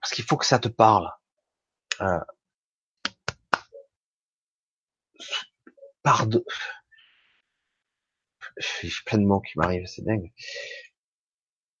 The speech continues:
J'allais dire, il y a un mot, je pense que peut-être ça va te parler à toi. Pardonne-toi à toi-même. Pardonne-toi. Je sais pas qu'est-ce que tu as à te pardonner,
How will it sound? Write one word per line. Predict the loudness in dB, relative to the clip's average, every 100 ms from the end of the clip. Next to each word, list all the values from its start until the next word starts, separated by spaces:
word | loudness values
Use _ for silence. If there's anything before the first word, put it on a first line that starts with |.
| _ _ _ _ -12 -2
J'allais | 0 0 -2
dire, | 0 0 0 -2
il |
y | -2
a | 2
un |
mot, | 4 4 2 -4
je | -8 -4
pense | -6 -6
que | -8
peut-être | -8 -4 -2
ça | 2
va | 0
te | 0
parler | -2 0 0
à | -2
toi. | -4 -6 -6 _ _ _ _ -20 -20 _ _ _ _
Pardonne-toi | 2 2 6 4 4 2 4 4
à |
toi-même. | 2 -2 0 -2 -6 -12 -20 _ _ _ _ _ -20 -20 -20 _ _ -6
Pardonne-toi. | -6 -2 -2 -2 -6 -8 -10 _ _ _ _ _ _ _ -20 -20 -18
Je | -14
sais | -4
pas | 0 0
qu'est-ce | -2 -8
que | -8
tu | -2
as | -2
à |
te | -2
pardonner, | 0 0 2 -2 -2 -4